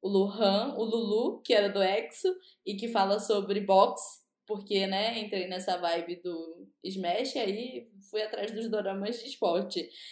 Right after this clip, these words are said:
Tô curtindo, mas só assisti o primeiro episódio, mas tô curtindo. O segundo foi aquele da Netflix,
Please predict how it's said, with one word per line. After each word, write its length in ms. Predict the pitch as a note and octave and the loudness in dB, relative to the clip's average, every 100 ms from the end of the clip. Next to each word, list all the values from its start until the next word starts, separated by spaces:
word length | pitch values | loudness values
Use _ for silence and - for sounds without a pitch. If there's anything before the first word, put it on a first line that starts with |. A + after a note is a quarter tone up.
| - _ | -20 _
Tô 180 | B3 A#3+ | 6 8
curtindo, 540 | C#4+ - - A#3 A#3+ C#4+ | 6 0 -2 -2 -2 -2
mas 200 | A#3 A3+ | 0 0
só 100 | A3 | 0
assisti 320 | A3+ A3+ A#3 | 0 -4 -2
o 60 | |
primeiro 260 | A3+ A3+ G#3 | -2 -2 0
episódio, 420 | A3+ A3+ G#3 B3 | 0 2 2 2
mas 160 | B3+ B3 | -2 -2
tô 140 | C4+ | -2
curtindo. 600 | - E4+ - F#3+ D#3+ D#3+ - - _ | -2 -4 -2 -4 -2 -4 -6 -16 _
O 120 | - | 2
segundo 680 | C#4 F4 G#3+ C4 D4+ C4+ A#3 | 4 2 4 2 4 4 4
foi 180 | A#3 A#3+ | 4 4
aquele 440 | C4 B3+ A#3 A#3 | 4 6 6 4
da 120 | A3+ | 2
Netflix, 760 | G#3+ A3+ A3+ A#3+ A#3+ A#3+ G3+ - | 0 -4 -6 -6 -4 -4 -4 -10